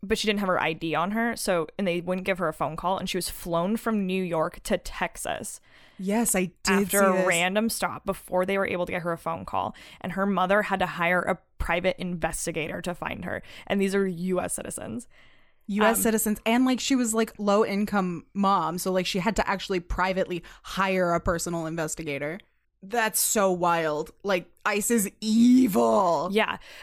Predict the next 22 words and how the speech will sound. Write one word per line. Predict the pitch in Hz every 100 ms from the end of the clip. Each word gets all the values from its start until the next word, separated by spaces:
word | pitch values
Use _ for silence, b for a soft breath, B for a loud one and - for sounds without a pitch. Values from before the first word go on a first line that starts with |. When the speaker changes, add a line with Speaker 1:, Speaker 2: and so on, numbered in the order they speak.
| -
Speaker 1:
but, | 208 196 -
um, | 196 190 190 - -
that's | 202 208 -
just | 220 196 - _ -
a | 208
modern | 202 196 180 190 190
example | 175 165 165 165 165 160 -
of | 170 165 - -
racial | 185 175 175 156 175
profiling, | 160 - 165 - 160 - - 196 B B
because | 202 190 214
it's | - 220
really | 202 247 415 285
hard | 226
for | 214
people | 202 190 175
on |
the | 175
West | 170 - -
Coast, | 170 175 -
I |
think, | 196 214